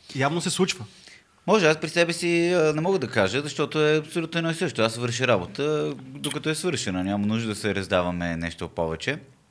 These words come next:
Speaker 2: Но по-скоро
Speaker 1: Аз го гледам от гледна точка, знаеш на какво? Аз имам два часа повече в деня, в които не пътувам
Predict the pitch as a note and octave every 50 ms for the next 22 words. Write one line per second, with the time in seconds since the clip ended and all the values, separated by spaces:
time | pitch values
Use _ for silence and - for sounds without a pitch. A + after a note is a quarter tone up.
0 | - - - - - - - _ _ _ _ _ - - - E2+ E2 D#2+ - G2
1 | F#2+ - - A2+ A#2 C3 C3+ B2+ A2+ - - - _ _ - - - - - -
2 | - - - - - - E3+ E3+ D#3 C#3+ F3+ F3+ D#3+ C3 C#3+ D#3+ D#3 - E3 -
3 | - C#3+ C#3+ D3+ - F#3 - - B2 A2 - - - _ - - - - - _
4 | _ - D#3+ E3 - - F3 E3 C#3+ C3+ G#3+ - - E3 - C3+ - D#3+ E3 -
5 | - C3+ D3+ E3 - - D#3+ D#3 D#3 C#3 - C3+ - - D3 C3 A2+